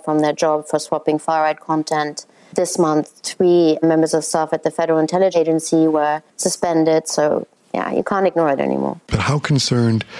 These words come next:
Speaker 2: should people in Germany be that this is about this problem and where it could lead?
Speaker 1: Well, I think part of the problem lies in the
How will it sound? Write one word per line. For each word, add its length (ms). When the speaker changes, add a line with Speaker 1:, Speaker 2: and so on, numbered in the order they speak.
Speaker 2:
should 300
people 280
in 120
Germany 340
be 300
that 260
this 340
is 260
about 380
this 160
problem 640
and 260
where 220
it 120
could 180
lead? 260
Speaker 1:
Well, 120
I 40
think 240
part 180
of 80
the 80
problem 800
lies 720
in 160
the 140